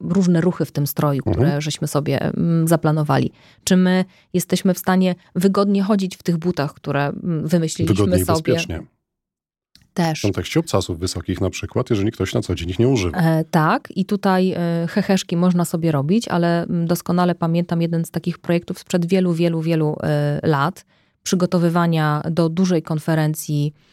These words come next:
Speaker 1: mm, pracowników pewnego, e, urzędu państwowego, gdzie to było międzynarodowe wydarzenie i żeby zabezpieczyć, em, uczestników tego spotkania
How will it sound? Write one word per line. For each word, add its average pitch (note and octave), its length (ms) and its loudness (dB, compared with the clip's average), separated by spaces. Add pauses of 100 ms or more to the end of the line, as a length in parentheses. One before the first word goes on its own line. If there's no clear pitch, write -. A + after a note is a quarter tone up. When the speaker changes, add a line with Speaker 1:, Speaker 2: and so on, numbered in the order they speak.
(320)
Speaker 1:
mm, D3 560 2
pracowników D#3+ 540 0
pewnego, D3+ 580 0
e, D#3 160 -2
urzędu E3 440 0
państwowego, D#3+ 880 -2
gdzie F3 180 -10
to D#3+ 100 -6
było D#3+ 240 -2
międzynarodowe D#3+ 800 0
wydarzenie D3 640 -4 (440)
i F#3 80 2
żeby F3 420 0 (100)
zabezpieczyć, F3 1040 -2
em, D3+ 680 0
uczestników F3+ 760 0
tego D#3 200 -2
spotkania E3 580 0